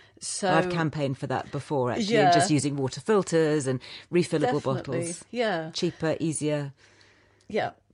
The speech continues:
Speaker 2: Uh,
Speaker 1: Common sense.
Speaker 2: yeah, isn't it, really?
Speaker 1: <laughs> Yes. When you're, if
Speaker 2: Bit of
Speaker 1: you're in a
Speaker 2: planning, that's all.
Speaker 1: Yeah.
Speaker 2: Just make sure you've got
Speaker 1: If
Speaker 2: your
Speaker 1: you're in a
Speaker 2: bottles.
Speaker 1: country like Nigeria, it's a bit different. But here,
Speaker 2: Sure.
Speaker 1: we can drink water from the tap, so why
Speaker 2: Yeah.
Speaker 1: on earth
Speaker 2: Yeah.
Speaker 1: don't we? So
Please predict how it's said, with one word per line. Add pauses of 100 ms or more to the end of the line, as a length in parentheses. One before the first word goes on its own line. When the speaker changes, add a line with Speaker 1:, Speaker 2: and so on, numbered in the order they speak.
(380)
Speaker 2:
Uh,
Speaker 1:
Common
sense.
Speaker 2:
yeah, (340)
isn't
it,
really?
Speaker 1:
<laughs>
Yes. (340)
When
you're,
if
Speaker 2:
Bit
of
Speaker 1:
you're
in
a
Speaker 2:
planning,
that's
all.
Speaker 1:
Yeah.
Speaker 2:
Just
make
sure
you've
got
Speaker 1:
If
Speaker 2:
your
Speaker 1:
you're
in
a
Speaker 2:
bottles.
Speaker 1:
country
like
Nigeria,
it's
a
bit
different.
But
here,
Speaker 2:
Sure.
Speaker 1:
we
can
drink
water
from
the
tap,
so
why
Speaker 2:
Yeah.
Speaker 1:
on
earth (320)
Speaker 2:
Yeah.
Speaker 1:
don't
we? (520)
So